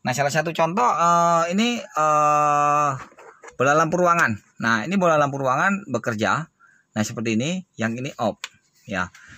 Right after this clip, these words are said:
Yang ini coba silakan, eh, Saudara Rizky, dinyalain di lampu ruangannya. Oke, ya, matikannya gimana? Oke, iya, oke. Nah, seperti itu.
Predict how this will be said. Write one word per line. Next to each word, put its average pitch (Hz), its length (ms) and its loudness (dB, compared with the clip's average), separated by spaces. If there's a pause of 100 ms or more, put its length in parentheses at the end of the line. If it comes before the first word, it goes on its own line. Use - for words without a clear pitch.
(140)
Yang 139 240 -2
ini 190 120 2 (200)
coba 147 240 -2
silakan, 160 400 -2 (240)
eh, 151 480 0
Saudara 135 400 2
Rizky, 143 400 -6 (800)
dinyalain 135 1040 0
di 117 160 -12
lampu 127 240 0
ruangannya. 120 480 2 (1200)
Oke, 120 480 -2 (240)
ya, 113 480 -2
matikannya 123 560 -2
gimana? 123 480 -2 (1300)
Oke, 120 480 -2 (320)
iya, 113 400 -4 (320)
oke. 123 400 -4
Nah, 110 160 -2
seperti 113 480 -2
itu. 170 240 0